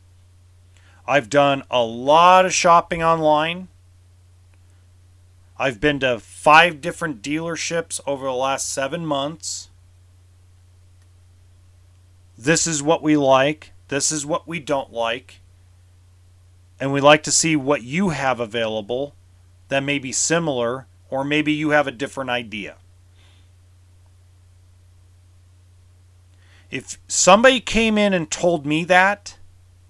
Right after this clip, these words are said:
I would give 'em all my attention I can until you're either too worn out, or you're super confused and you need a break,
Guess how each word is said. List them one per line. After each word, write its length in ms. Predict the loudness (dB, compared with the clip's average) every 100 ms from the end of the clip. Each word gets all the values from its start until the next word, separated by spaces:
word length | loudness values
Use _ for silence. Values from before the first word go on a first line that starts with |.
| _ _ _ _ _ _ _ _ _ _ _
I 160 | 6 8
would 160 | 6
give 220 | 0 0
'em 160 | 2 -2 -8 _
all 360 | 8 10 10 6
my 300 | 6 6 6
attention 800 | 4 -2 -6 -6 -4 -6 -6 -6
I 160 | -4 -4
can 560 | -6 -10 -6 -4 -6 -10
until 480 | -12 -10 -4 -2 0
you're 200 | -2 -6
either 260 | -4 -4 -6
too 260 | -6 -6
worn 340 | -2 0 0 0
out, 300 | 0 0 -2 _ _ _ _ _ _ _ _ _ _ _ _ _ _ _ _ _ _
or 220 | -2 0 2
you're 160 | -2
super 480 | -4 -2 -2 -2 -6
confused 840 | -6 -8 -8 -8 -6 -8 -8 -12 -10
and 180 | -10 -10
you 60 |
need 160 | -12 -10
a 60 | -4
break, 540 | -2 -2 -4 -12 -20